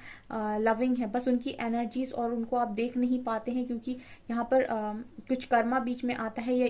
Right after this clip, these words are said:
issues बीच में आते हैं, ठीक है। आप focused हैं अपने person के ऊपर, उनके action के ऊपर। आपका जो person है, वो focused है अपने काम के ऊपर कि मुझे ऐसा क्या करना है कि मेरी life ठीक हो जाए, मेरी life में अच्छा समय शुरू हो जाए,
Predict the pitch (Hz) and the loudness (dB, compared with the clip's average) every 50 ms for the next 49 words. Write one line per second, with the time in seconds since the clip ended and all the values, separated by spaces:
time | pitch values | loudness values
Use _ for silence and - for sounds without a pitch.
0 | 240 - 220 - 254 254 247 254 - 233 226 226 - 233 226 - 214 208 208 208 | 0 -2 -4 -2 0 0 0 -2 -2 -4 -6 -4 -4 -4 -4 -4 -4 -6 -6 -6
1 | 220 214 214 220 214 - - - - - - - 233 214 240 247 247 247 233 226 | -6 -6 -6 -6 -6 -8 -12 -14 -16 -16 -10 -8 -2 0 2 2 2 0 0 -2
2 | 240 240 - - 262 254 254 262 269 269 269 - 262 262 262 - 240 - 240 254 | -2 -2 4 6 6 6 8 6 4 4 2 2 0 2 2 0 -2 -2 0 0
3 | 254 - 233 233 233 - 262 262 247 269 247 240 233 214 - 247 240 240 240 233 | 2 4 2 2 2 2 0 0 0 0 -2 -2 -2 0 0 0 2 2 0 2
4 | 226 247 240 233 233 - - 254 254 247 247 240 226 214 - 226 226 - - 226 | 2 2 2 0 0 -2 -2 0 0 0 0 -2 -4 -4 -4 -6 -6 -4 -6 -6
5 | 220 - - - 247 247 254 254 254 254 - - - - - - - - - 208 | -8 -6 -2 0 2 2 2 0 -2 -6 -12 -16 -20 -20 -20 -20 -18 -8 2 4
6 | 240 262 254 - 254 240 240 247 - 285 285 269 262 269 269 269 233 254 269 262 | 6 6 6 8 6 6 6 6 4 4 4 4 4 2 2 4 4 4 2 2
7 | 262 254 247 247 247 254 262 254 - 262 - 233 - - 247 262 262 - 226 220 | 2 0 0 2 2 2 2 2 0 -2 -2 -2 -2 0 0 0 0 2 2 2
8 | 233 240 247 - 269 254 240 226 - 247 247 247 - 247 233 240 233 - 254 254 | 2 2 2 2 0 0 0 0 0 0 0 0 0 0 0 0 0 0 0 0
9 | 254 269 262 262 254 247 240 240 240 233 226 233 240 247 240 247 233 240 233 240 | 0 -2 -2 0 0 0 0 0 0 -2 0 0 -2 -2 -2 -2 -2 -2 -2 0
10 | 226 233 240 247 247 - - 240 226 - - 233 220 226 226 226 220 226 226 226 | 0 0 0 -2 -2 -4 -6 -6 -4 -2 -2 -2 0 0 -2 -2 0 0 0 0
11 | 220 226 226 226 247 233 - 220 - - 247 240 - 226 220 220 233 233 - 226 | 0 0 -2 -2 -2 -4 -4 -4 -4 -4 -4 -2 -2 -2 -2 -2 -2 -2 -2 -2
12 | 214 220 220 214 208 202 208 208 208 | -2 -2 -2 -2 -4 -4 -4 -6 -8